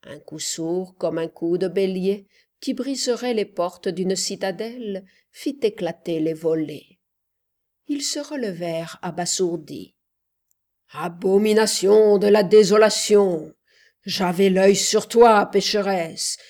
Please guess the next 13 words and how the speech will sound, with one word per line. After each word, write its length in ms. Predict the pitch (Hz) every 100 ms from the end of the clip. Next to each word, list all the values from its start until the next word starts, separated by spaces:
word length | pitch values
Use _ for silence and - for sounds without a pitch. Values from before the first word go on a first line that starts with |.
| _ -
et 120 | 294
j'arrive 440 | 220 269 247 254 220
à 100 | 220
temps 320 | 254 240 208
pour 180 | 208 202
empêcher 480 | 214 214 208 226
la 100 | 214
fornication ! » 1040 | 208 214 202 208 220 202 - 220 214 180 151 _ _ _ _ _ _ _ _ _ _ _
Sous 420 | _ - - - 151
le 120 | 160
brandissement 760 | 156 160 170 - 175 175 180
du 160 | 180 185
bâton, 500 | 190 190 - 196 202